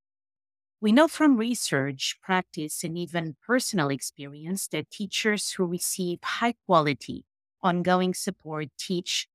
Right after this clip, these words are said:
more effectively. Coaching, with the help of high quality pedagogical leaders who conduct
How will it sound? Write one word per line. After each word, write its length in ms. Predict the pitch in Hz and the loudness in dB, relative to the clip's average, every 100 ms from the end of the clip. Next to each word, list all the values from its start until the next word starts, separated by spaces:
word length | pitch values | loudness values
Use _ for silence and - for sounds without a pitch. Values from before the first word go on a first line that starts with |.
| _ _ | _ _
more 260 | 165 160 151 | -2 0 0
effectively. 1040 | 151 - - - 95 - - - - - _ _ _ _ _ _ - | -2 -6 -8 -10 -14 -14 -14 -14 -14 -18 _ _ _ _ _ _ 4
Coaching, 640 | 294 311 - 147 151 202 - - | 6 6 2 -2 -4 -8 -14 -4
with 160 | 190 175 | 0 2
the 60 | |
help 320 | 160 190 180 - | 2 2 0 0
of 140 | 147 | -14
high 240 | - 208 214 | -4 0 0
quality 640 | _ 180 165 160 - 170 | _ -2 0 -2 -4 -6
pedagogical 680 | 180 160 156 151 156 - 151 | -4 -6 -4 -6 -6 -8 -6
leaders 600 | 143 220 240 123 135 - | -2 0 2 2 0 -6
who 120 | - 135 | -8 -8
conduct 580 | 151 147 147 147 - | -6 -4 -4 -6 -12